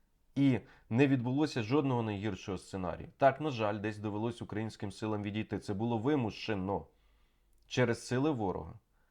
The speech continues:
Але це точно не відбувається через те, що хтось діє, там, скажімо, знаєте, і думає про те, як мені відійти, як здати території, там, і так далі. Ні, звичайно. Вживаються всі можливі заходи для того, щоб ситуація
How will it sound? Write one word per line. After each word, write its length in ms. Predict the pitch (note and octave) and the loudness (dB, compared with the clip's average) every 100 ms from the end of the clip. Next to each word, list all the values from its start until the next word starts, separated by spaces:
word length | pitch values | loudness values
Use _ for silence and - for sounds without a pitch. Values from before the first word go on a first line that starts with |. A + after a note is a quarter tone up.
| _ _ _ - | _ _ _ 2
Але 180 | A2+ A#2+ | 4 4
це 120 | A#2+ | 2
точно 320 | D3 C3+ C#3 | -2 0 0
не 140 | B2+ | 0
відбувається 640 | B2+ A#2 A#2 B2+ A#2 G2+ G2+ | 0 0 0 2 2 0 -6
через 300 | - A2 G#2+ | -6 -4 -4
те, 180 | - E3 | -2 -4
що 180 | - A2 | -4 -8
хтось 360 | - A#2+ - _ - - - | -2 -2 -4 _ -20 -20 -12
діє, 480 | G2+ A#2 E3 C3+ F#2 | -4 0 2 2 0
там, 280 | - G2+ F2+ | -2 -4 -4
скажімо, 560 | - F#2 G#2 F#2+ E2+ - - - | -6 -6 -2 -2 -2 -6 -18 -6
знаєте, 720 | F#2 B2+ A#2 A#2 G2 F#2 F2 | 0 2 2 2 0 0 0
і 80 | A#2 | -2
думає 340 | G#2+ A#2+ G#2+ | -2 0 0
про 160 | G2 G#2 | -2 -4
те, 140 | - | -4
як 280 | F#2+ B2 B2 | 0 0 -2
мені 200 | A2 G#2+ | -4 -4
відійти, 400 | G2+ F#2+ G#2 C3+ | -6 -8 -8 -4
як 160 | G#2+ F#2 | -4 -4
здати 320 | F2+ G2+ F#2 | -2 -2 -2
території, 560 | - G2 F#2+ B2+ A2 F#2+ | -6 -6 -4 -2 -2 -4
там, 200 | F#2 F2+ | -4 -6
і 40 | |
так 220 | - F#2+ | -6 -6
далі. 240 | E2+ E2 F2+ | -4 -4 -2
Ні, 180 | C3+ | -2
звичайно. 540 | G#2+ G2+ - - D2 - - _ _ _ - | -2 -4 -6 -4 -6 -8 -20 _ _ _ -8
Вживаються 520 | G2 C3+ D3 C3+ C3+ | 0 2 2 0 -6
всі 320 | A#2 - F#3 | -8 -8 -2
можливі 420 | F3 C3 A#2+ A#2 | 0 0 0 -4
заходи 400 | G2+ F#2+ E2+ F#2 | 0 0 0 -4
для 140 | F2 F2+ | -4 -4
того, 220 | G2+ F#2+ | -2 -4
щоб 340 | - G2 F#2 - - - _ | -2 0 -2 -2 -18 -20 _
ситуація 720 | - G2+ B2 A#2+ G#2+ G#2 G2+ | -10 -2 4 4 4 2 0